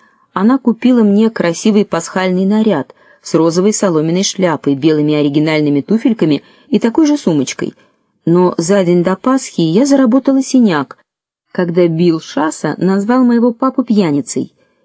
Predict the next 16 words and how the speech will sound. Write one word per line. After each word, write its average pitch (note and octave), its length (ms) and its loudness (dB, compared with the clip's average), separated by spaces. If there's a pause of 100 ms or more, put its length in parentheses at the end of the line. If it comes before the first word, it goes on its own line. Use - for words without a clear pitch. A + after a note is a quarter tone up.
Я F3 220 0
попыталась E3 600 0
дать C#3+ 280 -4
ему D#3 200 0
кирпичом D3+ 600 -4
по F3+ 140 0
затылку, B3+ 520 0
но B3 120 2
промазала. F3+ 800 -2 (240)
Ненавижу D4+ 500 2
мальчишек, D#3+ 580 -4
которые A#3+ 400 -2
бьют D#3+ 300 -4
девочек, C#3 580 -4
а A3 120 -2
вы? E3+ 260 -4